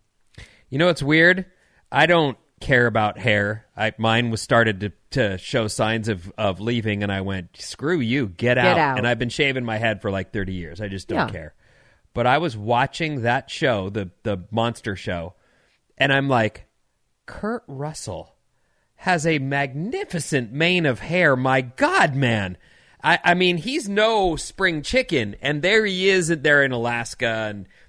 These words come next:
Speaker 1: everybody else is bundled up, and he is just sporting this silverish brown mane of hair.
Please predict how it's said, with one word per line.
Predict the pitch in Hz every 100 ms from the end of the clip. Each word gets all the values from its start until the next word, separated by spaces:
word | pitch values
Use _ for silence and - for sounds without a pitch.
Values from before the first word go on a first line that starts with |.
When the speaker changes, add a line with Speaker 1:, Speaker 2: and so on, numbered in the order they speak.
| _
Speaker 1:
everybody | 135 151 135 131 123
else | 127 123
is | 110
bundled | - 120 120 117
up, | 117 -
and | 110
he | 101 214 247
is | 196 135
just | 170 180 -
sporting | - _ 175 190 - 202 185 -
this | 135 117 -
silverish | - - 214 214 202 220 208 165 - _
brown | 165 170 180 190 196 185 160 160
mane | 160 175 214 220 233 233
of | 156 156
hair. | - 180 202 220 240